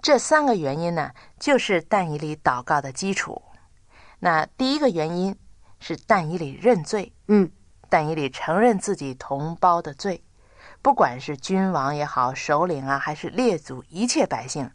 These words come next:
Speaker 1: 所有人都犯了罪，没有阶级的分别。
Speaker 2: 嗯。
Speaker 1: 又或者是耶路撒冷的居民，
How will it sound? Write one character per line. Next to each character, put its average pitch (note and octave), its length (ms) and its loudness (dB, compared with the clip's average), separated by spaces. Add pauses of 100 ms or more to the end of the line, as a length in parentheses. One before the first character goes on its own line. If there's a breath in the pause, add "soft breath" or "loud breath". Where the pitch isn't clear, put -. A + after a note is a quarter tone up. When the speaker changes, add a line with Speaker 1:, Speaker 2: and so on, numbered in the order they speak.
(380 soft breath)
Speaker 1:
所 E3+ 560 2
有 D3+ 160 -2
人 B2 320 -8
都 E3+ 120 4
犯 D3+ 240 -4
了 B2+ 80 -10
罪， - 300 -16 (600 soft breath)
没 D4 160 4
有 F3 280 6
阶 A3+ 220 2
级 F3+ 140 0
的 E3 100 0
分 G3+ 220 0
别。 D#3+ 240 -4
Speaker 2:
嗯。 F#3 360 4 (220 loud breath)
Speaker 1:
又 G#3 160 4
或 F#3+ 100 6
者 D#3 140 4
是 D3+ 340 -2 (360 soft breath)
耶 A#3+ 260 4
路 G3+ 240 4
撒 G#3+ 320 0
冷 D3+ 160 -4
的 B2+ 100 -6
居 G#3+ 280 -4
民， D3+ 280 -2